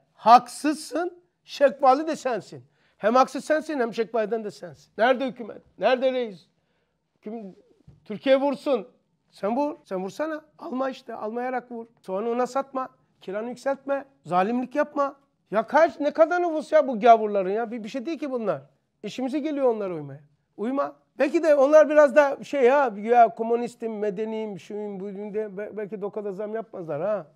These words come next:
Ey kanatsız, hırslı ve iktisatsız, israflı, bir de haksız, şekva-, şekvalı, gafil insan. Katiyen bil ki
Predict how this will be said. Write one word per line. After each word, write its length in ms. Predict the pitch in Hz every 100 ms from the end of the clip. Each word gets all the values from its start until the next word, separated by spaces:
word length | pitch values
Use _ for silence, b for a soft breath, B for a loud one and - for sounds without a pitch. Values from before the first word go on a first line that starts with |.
| _ 196
Ey 260 | 247 269
kanatsız, 720 | 247 240 247 226 226 220 170
hırslı 640 | - 214 - - 277 269 202
ve 120 | 214
iktisatsız, 920 | 220 202 - 202 - 190 - 208 156
israflı, 840 | 196 170 - 180 160 202 262 262 - b b b b
bir 320 | 143 151 254
de 240 | 254 196 127 b b b
haksız, 680 | _ 190 214 - - 302 247
şekva-, 840 | - - 196 196 - 196 202 - -
şekvalı, 680 | - 196 196 196 208 254 -
gafil 500 | 160 190 202 - 262
insan. 420 | 240 - - 135 - _ _ _ _
Katiyen 360 | 190 - 233 233
bil 120 | 294
ki 280 | - 196